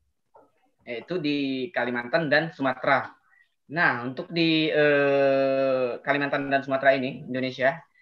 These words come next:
itu, eh, tercatat berdasarkan data P H P A tahun dua ribu enam belas, itu sekitar ada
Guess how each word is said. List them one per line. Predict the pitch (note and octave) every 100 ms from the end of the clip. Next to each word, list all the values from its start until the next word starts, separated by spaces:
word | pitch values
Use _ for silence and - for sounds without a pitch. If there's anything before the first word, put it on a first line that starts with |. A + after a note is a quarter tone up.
| _ -
itu, | C#3 F#3+ G3 F#3+
eh, | D#3 D#3 D3+ D3+
tercatat | D3+ C#3+ C#3+ C3+ E3
berdasarkan | C#3+ C3+ C3+ C#3 C#3+ C3+
data | C3+ - C3+ C3 -
P | C#3
H | B2+
P | C3 A2+
A | B2
tahun | - B2+
dua | B2
ribu | B2 A#2+
enam | B2 A#2
belas, | C3 C3 C3 B2+
itu | C#3 -
sekitar | - C#3+ C#3 C#3 C#3 C3 - - - _
ada | - C3+ C#3 C3+ C3 C3+